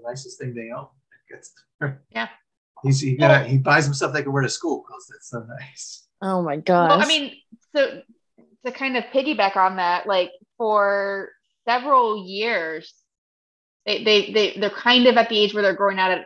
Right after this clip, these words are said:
Speaker 2: uh, gro-, growing out of it now. But for several years, for birthdays and for Christmas, I got all my nieces and nephews just different costumes. Because I think imaginative play and dressing up and all that stuff is just so important that it's, it shouldn't just be,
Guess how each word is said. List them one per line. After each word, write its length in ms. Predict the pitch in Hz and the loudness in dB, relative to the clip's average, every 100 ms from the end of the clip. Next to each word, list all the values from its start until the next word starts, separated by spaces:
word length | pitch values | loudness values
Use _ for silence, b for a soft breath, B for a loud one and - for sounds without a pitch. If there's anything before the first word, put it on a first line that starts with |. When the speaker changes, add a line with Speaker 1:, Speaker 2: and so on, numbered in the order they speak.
| - | -8
Speaker 2:
uh, 120 | 170 | -6
gro-, 300 | 185 190 190 | 0 2 0
growing 340 | 185 202 214 196 | 0 0 2 0
out 140 | 185 | -2
of 80 | 185 | -2
it 120 | 175 | -4
now. 240 | 190 196 180 | -2 -2 -2
But 140 | 175 | -4
for 140 | - 202 | -6 -6
several 340 | - 247 247 | -2 0 0
years, 320 | 214 220 190 | 2 2 2
for 180 | - 196 | 0 -4
birthdays 600 | 185 196 226 254 240 240 226 | -2 -4 -2 0 2 0 -2
and 140 | 190 202 | -4 -4
for 100 | 214 | -6
Christmas, 640 | - 214 - 180 160 - - | -2 -4 -4 -4 -4 -4 2
I 160 | 190 | 2
got 320 | 190 185 185 - | 4 4 4 4
all 220 | 196 202 | 4 4
my 80 | 202 | 0
nieces 300 | 196 190 175 | -2 -4 -4
and 100 | 180 | 0
nephews 440 | 180 180 170 170 | -2 0 -2 -2
just 180 | 185 180 | -6 -8
different 260 | 180 175 165 | -6 -6 -2
costumes. 560 | 170 185 - 101 185 - _ _ _ _ | 0 0 -4 -6 -6 -16 _ _ _ _
Because 160 | 185 196 | 2 4
I 120 | 202 | 4
think 220 | 208 226 208 | 4 4 4
imaginative 640 | 190 190 196 196 185 185 - | 4 2 2 0 0 -4 0
play 280 | 202 196 185 | 4 4 4
and 100 | 185 | 2
dressing 400 | 185 180 - 196 | 0 0 -2 -2
up 160 | 185 180 | -2 -2
and 80 | 175 | -2
all 120 | 180 | -2
that 120 | 180 | -2
stuff 160 | 190 185 | -4 -6
is 140 | 180 | -6
just 180 | 180 - | -10 0
so 140 | 190 | 2
important 420 | 180 175 196 170 | 2 2 0 0
that 100 | 170 | -4
it's, 160 | 170 175 | -6 -4
it 100 | 214 | -4
shouldn't 300 | - 208 214 | 0 0 0
just 200 | 190 - - | -4 -6 -4
be, 440 | 202 185 180 185 | -2 0 -4 -8